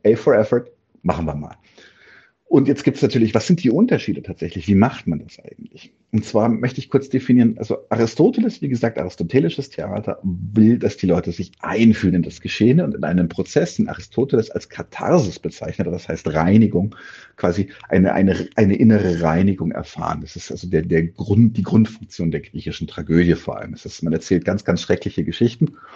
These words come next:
und die Leute sind dann so ergriffen, dass das eine, eine, quasi eine psychische Reinigung in ihnen erzeugen soll. Genau im Gegenteil dazu will das epische Theater auf Distanz bleiben.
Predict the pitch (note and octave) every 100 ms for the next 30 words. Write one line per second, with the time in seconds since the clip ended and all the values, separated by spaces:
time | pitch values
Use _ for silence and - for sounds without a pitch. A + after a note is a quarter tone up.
0 | - - B2+ A2+ G#2+ F#2 F2 F#2 E2 E2
1 | F#2 G#2+ F2+ F2+ F2+ - - - - _
2 | - - - F#2+ - G#2 - F2+ - -
3 | E2+ E2 E2+ - F2+ D#2+ - D#2 D#2+ E2
4 | E2+ - - _ _ _ - D#2+ - D#2
5 | D2 - - - D2 C#2+ C#2+ - D#2 -
6 | _ _ _ _ _ _ _ _ - _
7 | _ _ _ _ _ _ - A2 B2+ A3
8 | B3 F#3+ F#3 D#3 F#2+ F#2 - - - _
9 | G2 G2 G2 F2+ F2 - G2+ G2 F#2 G2+
10 | - C2 F2 - G2+ _ _ _ - G#2
11 | - E2 E2 - D2+ A1+